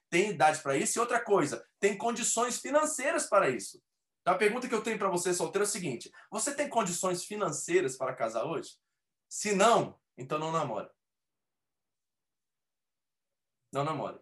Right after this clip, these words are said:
Porque a pior coisa que você pode trazer para um relacionamento no seu início é uma pressão financeira.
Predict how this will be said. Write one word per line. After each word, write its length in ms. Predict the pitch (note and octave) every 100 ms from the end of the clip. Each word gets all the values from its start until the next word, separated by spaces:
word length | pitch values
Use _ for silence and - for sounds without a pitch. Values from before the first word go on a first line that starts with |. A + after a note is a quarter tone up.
| _ _ _ _ _ _
Porque 180 | C3 E3+
a 80 | E3
pior 240 | G3+ A#3
coisa 240 | G3+ G3
que 80 | F#3
você 260 | E3+ E3+ F3+
pode 240 | F3 F3
trazer 260 | F3 C#3+ C3+
para 140 | B2+
um 40 | C#3
relacionamento 560 | D3 C#3+ C3+ C#3+ D3
no 100 | C3+
seu 280 | C#3 F3+ F#3+
início 460 | C#3+ D#3+ F3+ - -
é 100 | C3+
uma 200 | D3 D3
pressão 360 | C#3+ C#3 - C#3
financeira. 640 | C#3+ B2 B2 - G2+